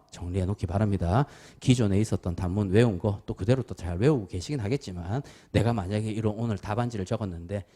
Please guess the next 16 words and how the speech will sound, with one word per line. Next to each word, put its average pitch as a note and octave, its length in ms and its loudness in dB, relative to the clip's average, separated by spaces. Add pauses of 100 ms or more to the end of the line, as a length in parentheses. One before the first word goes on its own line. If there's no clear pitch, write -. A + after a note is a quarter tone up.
이런 B2+ 200 2
문구 A#2+ 240 -4
빠뜨려 A2 340 -4
먹고 G#2+ 220 -2
적었다? D#3+ 480 2 (240)
다시 A2 240 0
한번 E2+ 240 -4
확실히 - 420 -4
정리해 F2+ 260 0
두시기 F#2+ 300 -4
바랍니다. G2 640 -4 (160)
그러니까 - 220 0
재량행위 F#3+ 480 4
한계 F3+ 220 -2
통제 C#3 280 -2
보세요. A#2 340 2